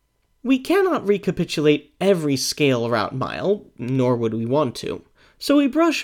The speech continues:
broad strokes of towns and wilderness to give the impression of what our railroad was. However, if we zoom out even further,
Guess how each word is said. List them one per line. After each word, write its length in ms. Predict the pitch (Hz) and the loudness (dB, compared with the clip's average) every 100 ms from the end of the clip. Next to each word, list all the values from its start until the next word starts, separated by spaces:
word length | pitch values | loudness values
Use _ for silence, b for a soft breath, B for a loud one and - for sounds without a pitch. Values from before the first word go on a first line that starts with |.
| - | -8
broad 560 | 156 196 247 262 262 | -4 0 2 4 2
strokes 480 | 214 - 196 185 - | -2 0 2 2 0
of 140 | 165 - | -6 -6
towns 520 | - 147 123 110 135 | -2 0 0 -2 -2
and 160 | 135 | 0
wilderness 540 | 135 151 131 87 - - | 4 4 2 -2 -8 -8
to 140 | - | -6
give 240 | 185 214 196 | -2 -2 -2
the 200 | 214 - | -4 -2
impression 1000 | 208 180 - - 208 208 - 143 92 | -2 -4 -12 -8 -2 0 0 -4 -6
of 200 | - 143 | -4 -2
what 240 | 139 165 147 | 0 0 0
our 220 | 135 143 | 0 0
railroad 460 | 123 110 120 113 110 | 0 0 -2 -2 -2
was. 440 | 101 - 95 - _ _ _ _ _ _ _ b b b | -6 -6 -8 -10 _ _ _ _ _ _ _ b b b
However, 560 | b 254 311 277 82 - B B B | b 2 2 2 -4 -8 B B B
if 180 | 214 214 | 4 4
we 120 | 233 | 2
zoom 280 | 185 294 370 | 2 4 4
out 240 | 262 226 | 4 2
even 300 | 196 165 156 | 0 0 0
further, 640 | 139 - 156 98 50 98 | 0 2 4 2 -2 -10